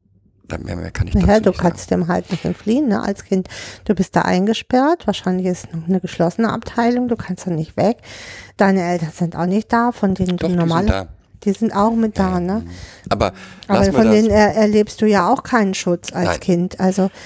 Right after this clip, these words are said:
Speaker 2: äh, von denen erlebst du keinen Schutz. Die, äh, von den, von den Erwachsenen, wo du jetzt gedacht hast, „Pff, das sind Freu-, fremde, neue Erwachsene,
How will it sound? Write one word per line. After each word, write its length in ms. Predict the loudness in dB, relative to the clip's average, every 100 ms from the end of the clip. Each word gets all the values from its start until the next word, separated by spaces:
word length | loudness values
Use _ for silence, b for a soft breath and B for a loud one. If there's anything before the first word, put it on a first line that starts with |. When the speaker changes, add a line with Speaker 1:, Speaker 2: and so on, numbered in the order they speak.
| B
Speaker 2:
äh, 160 | -10 -4
von 200 | 0 2
denen 240 | 2 2
erlebst 520 | 2 4 2 0 -6
du 60 | -8
keinen 340 | -2 0 2
Schutz. 480 | 2 2 0 0 -6
Die, 260 | -2 -2 -4 -12 -16 -8
äh, 160 | -6
von 240 | 0 0 2
den, 260 | 2 0 B B B B
von 200 | 0 2
den 140 | 4 2
Erwachsenen, 720 | 2 2 0 -2 -2 0 0
wo 100 | 0
du 100 | 0
jetzt 220 | -2 -4
gedacht 440 | -4 -2 -2 0
hast, 200 | -2 -2 -10
„Pff, 140 | -12 -2
das 180 | 0 2
sind 140 | -2
Freu-, 360 | -2 2 2 0
fremde, 500 | -4 0 2 4 4
neue 380 | 4 2 2 0
Erwachsene, 760 | -2 -2 -2 -2 -4 0 0